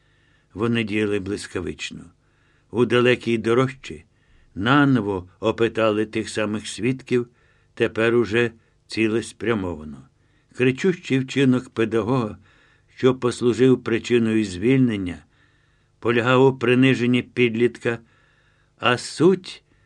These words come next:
полягала в годуванні сміттям. Сава, Савченко. Усі нюанси забутої історії витягли на білий світ та розклали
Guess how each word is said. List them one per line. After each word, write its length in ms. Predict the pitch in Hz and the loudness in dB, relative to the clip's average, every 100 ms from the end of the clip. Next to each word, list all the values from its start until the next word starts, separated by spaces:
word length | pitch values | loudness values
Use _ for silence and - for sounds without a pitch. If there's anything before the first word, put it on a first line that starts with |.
| _ _ _ | _ _ _
полягала 640 | 110 113 98 113 120 117 | -2 0 0 2 2 2
в 80 | 107 | 0
годуванні 560 | 98 104 107 107 104 104 | -2 0 0 0 -2 -8
сміттям. 760 | - 104 104 _ - 78 71 - _ _ _ _ | -8 -8 -8 _ -12 -12 -14 -20 _ _ _ _
Сава, 580 | - - 104 85 73 76 _ _ _ _ _ _ _ | -16 -4 -2 -2 -8 -20 _ _ _ _ _ _ _
Савченко. 800 | - 190 131 90 87 76 - - _ _ _ _ _ - | -2 0 0 -2 -14 -16 -18 -20 _ _ _ _ _ -6
Усі 300 | 117 127 131 | -4 0 4
нюанси 500 | 127 135 135 131 120 | 4 4 2 2 0
забутої 580 | 113 113 127 127 113 113 | 2 2 2 2 2 2
історії 680 | - - 135 139 135 135 - _ _ _ _ | -2 2 4 4 2 -4 -10 _ _ _ _
витягли 800 | 90 95 135 143 135 127 110 110 | -8 6 8 8 6 0 0 0
на 160 | 107 107 | 0 0
білий 360 | 107 113 101 | 0 0 0
світ 420 | 90 - 95 147 - _ _ _ _ _ _ _ | -4 -6 0 0 -2 _ _ _ _ _ _ _
та 220 | - 120 | -2 0
розклали 840 | 117 110 - - 92 98 110 123 | 0 -2 -8 -6 -4 -4 -6 -10